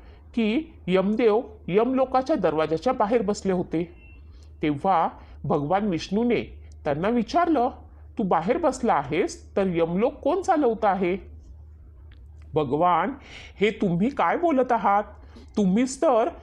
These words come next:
मनुष्याला माझ्या जागेवरती नियुक्त केलं आहे आणि तुम्हीच असं माहीत नसल्यासारखं विचारत आहात." त्याने मला एक कागद दिला, त्यामध्ये सरळ सरळ लिहिलं होतं की मी यमलोकाचं सिंहासन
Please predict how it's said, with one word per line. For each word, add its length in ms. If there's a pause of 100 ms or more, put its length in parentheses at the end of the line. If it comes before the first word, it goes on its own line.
(160)
मनुष्याला 540
माझ्या 220
जागेवरती 640
नियुक्त 400
केलं 280
आहे 300 (600)
आणि 400 (300)
तुम्हीच 380
असं 240
माहीत 260 (100)
नसल्यासारखं 580
विचारत 460
आहात." 240 (760)
त्याने 600 (120)
मला 240
एक 200
कागद 400
दिला, 340 (460)
त्यामध्ये 640
सरळ 440
सरळ 300
लिहिलं 300
होतं 380 (540)
की 120
मी 300 (280)
यमलोकाचं 680
सिंहासन 540